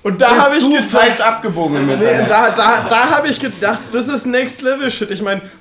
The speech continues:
Speaker 1: unser Verein muss sich mit drei Podcasts rumschlagen, die
Speaker 2: Ja.
Speaker 1: dummes Zeug erzählen.
Speaker 2: Ja.
Speaker 1: Aber wenn du
Speaker 2: Ja,
Speaker 1: wirklich,
Speaker 2: drei reichen ja
Speaker 1: aber
Speaker 2: nicht
Speaker 1: wenn
Speaker 2: mal.
Speaker 1: du, wenn du irgendwie zehn Twitch-Streamer hast,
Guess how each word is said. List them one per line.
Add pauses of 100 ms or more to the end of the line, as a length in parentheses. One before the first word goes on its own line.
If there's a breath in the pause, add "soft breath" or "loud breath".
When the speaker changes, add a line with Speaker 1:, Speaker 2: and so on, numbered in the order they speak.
(100)
Speaker 1:
unser
Verein
muss
sich
mit
drei
Podcasts
rumschlagen,
die
Speaker 2:
Ja.
Speaker 1:
dummes
Zeug
erzählen. (180 loud breath)
Speaker 2:
Ja.
Speaker 1:
Aber (180)
wenn
du
Speaker 2:
Ja,
Speaker 1:
wirklich,
Speaker 2:
drei
reichen
ja
Speaker 1:
aber
Speaker 2:
nicht
Speaker 1:
wenn
Speaker 2:
mal.
Speaker 1:
du,
wenn
du
irgendwie (220 loud breath)
zehn
Twitch-Streamer
hast,